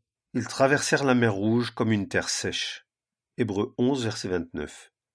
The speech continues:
On n'a pas besoin de foi pour commencer un voyage dont on voit le chemin dans toute son étendue. Mais il faut de la foi pour se mettre en route quand on ne voit que le premier pas.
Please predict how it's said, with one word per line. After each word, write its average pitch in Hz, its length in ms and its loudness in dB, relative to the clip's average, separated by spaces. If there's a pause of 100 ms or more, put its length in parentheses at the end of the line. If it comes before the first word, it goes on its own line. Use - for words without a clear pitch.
(800)
On 127 100 2
n'a 131 120 2
pas 156 140 4
besoin 123 320 4
de 101 100 0
foi 123 340 2
pour - 160 -8
commencer 104 380 0
un 104 60 4
voyage 113 480 2
dont 127 200 2
on 117 80 2
voit 110 200 4
le 110 100 2
chemin 107 420 -2
dans 117 140 0
toute 156 220 -10
son 127 180 2
étendue. 95 560 -4 (560)
Mais 131 120 6
il 123 100 4
faut 175 200 2
de 143 120 4
la 117 120 4
foi 123 380 0
pour - 140 -8
se - 100 -4
mettre 113 240 2
en 107 80 2
route 120 320 0
quand 113 240 -4
on 123 60 0
ne 117 80 2
voit 104 220 0
que - 120 -4
le 131 140 4
premier 95 340 -6
pas. - 300 -12